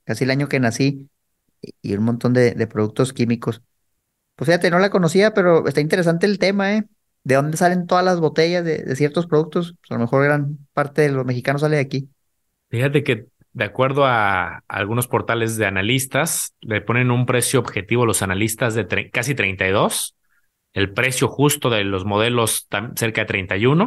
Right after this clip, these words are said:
Speaker 2: o sea, entre treinta y uno y treinta y dos, y ahorita cuesta veintitrés.
Speaker 1: Órale,
Speaker 2: Entonces,
Speaker 1: potencial
Speaker 2: digo, no,
Speaker 1: amplio.
Speaker 2: no, no es como para basarte solamente en eso, pero ese podría ser una pequeña señal de, "Oye,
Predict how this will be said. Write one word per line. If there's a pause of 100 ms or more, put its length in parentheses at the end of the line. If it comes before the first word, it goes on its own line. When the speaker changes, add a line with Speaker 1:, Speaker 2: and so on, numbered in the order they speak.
Speaker 2:
o (180)
sea,
entre
treinta
y
uno
y
treinta
y
dos, (380)
y
ahorita
cuesta
veintitrés. (360)
Speaker 1:
Órale,
Speaker 2:
Entonces, (180)
Speaker 1:
potencial
Speaker 2:
digo, (240)
no,
Speaker 1:
amplio.
Speaker 2:
no,
no
es
como
para
basarte
solamente
en
eso,
pero
ese
podría
ser
una (320)
pequeña
señal
de,
"Oye,